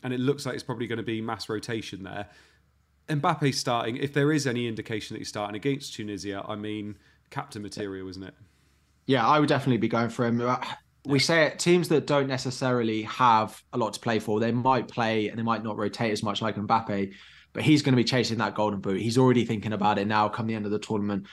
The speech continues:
Speaker 2: Where are the goals gonna come from if I need to get to seven, you know,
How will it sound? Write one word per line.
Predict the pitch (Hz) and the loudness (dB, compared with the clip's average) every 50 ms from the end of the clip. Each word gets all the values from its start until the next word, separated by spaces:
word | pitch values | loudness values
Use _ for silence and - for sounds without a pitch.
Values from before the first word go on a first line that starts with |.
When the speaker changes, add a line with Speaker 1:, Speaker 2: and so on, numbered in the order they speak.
| - - | -16 -6
Speaker 2:
Where | - 123 127 127 135 131 | 0 4 4 6 6 6
are | 123 | 4
the | 120 117 | 4 4
goals | - 120 117 113 110 | 4 4 4 4 2
gonna | - 107 104 | 0 -4 -4
come | - - 110 104 | -2 -2 -4 -2
from | - 113 104 104 98 | 0 0 0 2 2
if | 104 101 - | 0 -2 -2
I | 107 | -2
need | 107 110 110 107 | 0 0 -2 -2
to | 104 - | -2 -2
get | - 107 101 - - | -2 -2 -2 -2 -4
to | - 107 98 | -2 -2 0
seven, | - - - 120 107 - 110 104 104 101 101 98 - - _ | 0 0 0 0 0 -2 -2 -2 -2 -2 -4 -6 -10 -10 _
you | 123 110 | -4 -2
know, | 98 95 92 | -2 -2 -2